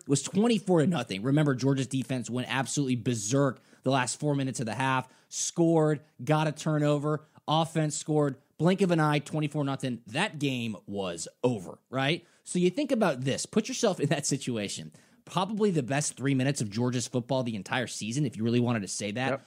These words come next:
Speaker 1: All crammed in right before halftime of Florida. You would think it's all peaches and roses heading into that halftime locker room. And Kirby Smart sets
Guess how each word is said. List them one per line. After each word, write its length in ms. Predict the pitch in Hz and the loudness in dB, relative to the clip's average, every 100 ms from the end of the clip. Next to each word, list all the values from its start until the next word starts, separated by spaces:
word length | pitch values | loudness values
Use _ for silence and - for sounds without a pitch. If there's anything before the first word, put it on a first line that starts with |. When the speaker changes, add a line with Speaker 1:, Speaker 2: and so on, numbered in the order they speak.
| _ - | _ -2
Speaker 1:
All 220 | 147 151 | 2 4
crammed 340 | 156 175 160 147 | 2 0 0 2
in 280 | 156 160 156 _ - | 0 0 -6 _ -12
right 280 | 123 151 170 | 0 0 0
before 300 | 165 - 165 | -6 -4 -4
halftime 460 | 143 143 139 151 139 | -2 -4 -4 -4 -4
of 80 | 113 | -6
Florida. 380 | 123 139 170 180 | -2 2 2 2
You 180 | 151 254 | 4 4
would 140 | - | 4
think 220 | 131 143 | 0 0
it's 180 | 123 - | -2 0
all 120 | 107 | -2
peaches 400 | - 135 - 131 | 2 0 2 2
and 140 | 110 95 | 2 0
roses 320 | 110 120 123 | 0 0 -2
heading 240 | 120 110 | -2 -2
into 160 | 113 107 | -4 -4
that 160 | 104 | -6
halftime 560 | - 110 107 - 110 101 | -6 -4 -4 -6 -6 -4
locker 320 | 92 92 - | -4 -4 -2
room. 200 | 131 139 139 - - | 0 0 -2 -10 -8
And 140 | 131 117 | -6 -2
Kirby 300 | 165 196 165 | 0 2 0
Smart 460 | - 175 190 - _ - | 0 2 2 0 _ -12
sets 640 | - - - 185 202 - | -4 0 2 2 0 -6